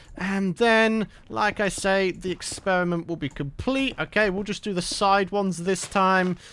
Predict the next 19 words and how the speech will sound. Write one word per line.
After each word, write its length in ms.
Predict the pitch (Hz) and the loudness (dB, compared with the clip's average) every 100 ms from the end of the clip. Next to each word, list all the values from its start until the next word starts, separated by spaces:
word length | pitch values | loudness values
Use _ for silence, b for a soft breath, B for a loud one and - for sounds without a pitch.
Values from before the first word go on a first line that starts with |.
| B | B
So 360 | - 170 170 | -4 0 0
one 440 | 160 147 175 233 240 | 0 0 2 2 2
stack 360 | - 269 254 | 2 4 4
of 140 | 269 - | 2 -2
T 240 | - 277 | 0 2
N 140 | 262 240 | 2 2
T 320 | 285 269 - | 2 2 2
equals 760 | 247 214 262 277 294 311 277 - b b | 0 2 2 2 4 2 0 -4 b b
how 560 | - - 254 262 277 247 b b | -2 4 6 6 4 2 b b
much 420 | 214 269 - - - 202 | 0 0 0 -6 -2 0
ancient 540 | 262 247 285 254 - | 0 0 -2 -4 -4
debris? 680 | 247 226 294 262 180 113 98 B B B | -4 -2 0 0 0 -2 -4 B B B
Uh, 640 | - 202 214 220 214 214 190 | -2 2 4 4 4 2 0
there's 220 | 180 175 | -4 -6
a 60 | - | -8
little 240 | 185 262 | -6 -4
bit 200 | 240 233 | -6 -4
down 240 | 220 214 180 | 0 0 -2
here. 640 | - 277 262 135 190 302 | -6 -4 2 4 6 4